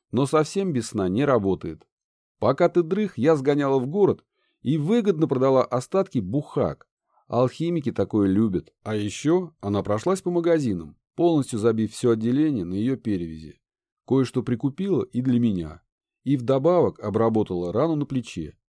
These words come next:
И всё это, пока я спал. Такого чудного гвоздика, как у тебя был раньше, я не нашла. Взяла на свой вкус,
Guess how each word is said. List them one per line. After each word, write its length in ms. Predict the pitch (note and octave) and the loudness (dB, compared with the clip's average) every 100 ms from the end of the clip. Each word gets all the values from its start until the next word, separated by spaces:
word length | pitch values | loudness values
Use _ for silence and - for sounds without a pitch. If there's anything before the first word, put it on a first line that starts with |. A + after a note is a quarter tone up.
| _ _ _ _ | _ _ _ _
И 100 | A2 | -8
всё 320 | G#2 - F3 F#3 | -8 -4 2 2
это, 180 | - | 0
пока 380 | - - F2 A2+ | -6 -8 -4 0
я 100 | A2+ | 0
спал. 500 | G#2 - F2+ D2+ C#2+ _ _ _ _ _ _ _ _ | -2 -8 -8 -8 -10 _ _ _ _ _ _ _ _
Такого 380 | - F3 A3 G3+ | -2 0 2 0
чудного 400 | D#3 G3 E3+ E3 | -2 -4 0 2
гвоздика, 540 | C#3+ D#3+ A3+ G3 C#3+ F#2+ | 2 2 0 -2 -6 -2
как 180 | A2+ | 0
у 60 | A2 | -2
тебя 300 | A#2+ A2+ G#2+ | -4 2 2
был 200 | F#2+ G#2 | 2 0
раньше, 500 | G#2 F#2+ E2 - - - | 2 0 -4 -12 -20 -10
я 240 | E3+ G3+ | -2 0
не 100 | F3+ | 2
нашла. 540 | D#3+ C3+ - F2 D#2 _ _ _ _ | 0 -2 -4 -6 -8 _ _ _ _
Взяла 360 | A#2+ F3 A#3 G3+ | -6 0 2 2
на 60 | |
свой 220 | D#3+ E3+ D#3+ | 0 0 -2
вкус, 400 | - F#2 D2 | -6 -10 -12